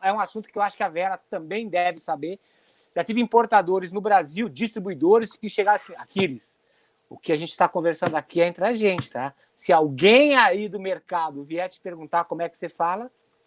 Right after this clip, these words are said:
falei, "Nem se preocupa que eu sei muito bem, eu tenho a resposta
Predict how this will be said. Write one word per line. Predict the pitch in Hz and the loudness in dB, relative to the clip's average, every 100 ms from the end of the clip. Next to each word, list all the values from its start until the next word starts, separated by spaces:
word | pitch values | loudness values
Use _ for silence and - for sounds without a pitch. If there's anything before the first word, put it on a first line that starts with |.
| _ | _
falei, | - 170 160 | -6 -4 -2
"Nem | 156 233 | -2 -2
se | 277 233 | -2 -2
preocupa | 202 - 190 190 | -4 -4 -8 -6
que | 196 | -4
eu | |
sei | 175 202 | 2 4
muito | 190 233 208 | 4 0 2
bem, | 190 196 _ - | 2 0 _ -2
eu | 170 | 0
tenho | 214 220 | 4 4
a | |
resposta | 208 202 - 196 202 226 196 | 4 2 4 4 4 2 -6